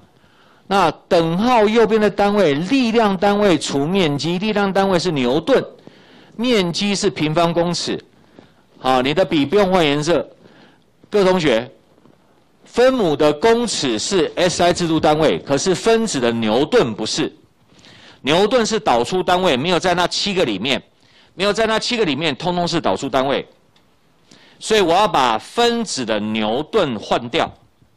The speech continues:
牛顿是力量单位，请你想一个力的方程。请你想一个力的方程。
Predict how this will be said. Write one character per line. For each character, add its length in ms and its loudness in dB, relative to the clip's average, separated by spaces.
牛 220 2
顿 160 0
是 140 -4
力 160 -4
量 180 0
单 160 0
位， 320 -2
请 200 -6
你 120 -2
想 240 0
一 60 -2
个 120 2
力 380 -2
的 160 0
方 300 -2
程。 180 -4
请 160 -2
你 80 0
想 160 2
一 40 0
个 80 0
力 200 0
的 80 2
方 180 2
程。 280 -2